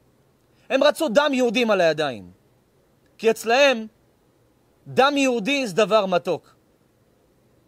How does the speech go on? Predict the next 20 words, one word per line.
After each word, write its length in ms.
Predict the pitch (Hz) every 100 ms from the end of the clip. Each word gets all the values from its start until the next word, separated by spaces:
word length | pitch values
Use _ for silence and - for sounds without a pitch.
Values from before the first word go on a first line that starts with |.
| _ _ _ _ _ _ _ -
אז 140 | 143
לא 100 | 190
משנה 320 | 277 311 285
מי 120 | 247 247
הוא 120 | 214
היה. 240 | 180 131 104 _ _ _ _ _ _ _ _ _ _ _ _ _ _ _ _ _ _ _ _ _ _ -
יש 220 | 233 240
לדעת. 480 | 240 190 151 - _ _ _ _ _ -
זה 260 | 117 226 247
הדין 220 | 214 254
של 160 | 240
כל 200 | 208 254
מי 100 | 240
שנטבח 480 | 226 220 220 190 196 190
ונרצח 520 | 196 180 214 220 - _ _ _
על 120 | 170 196
ידי 180 | 190
נוכרי 420 | 214 208 190 247 208
בארץ 500 | 185 220 240 240 -
ובעולם. 520 | 175 175 160 135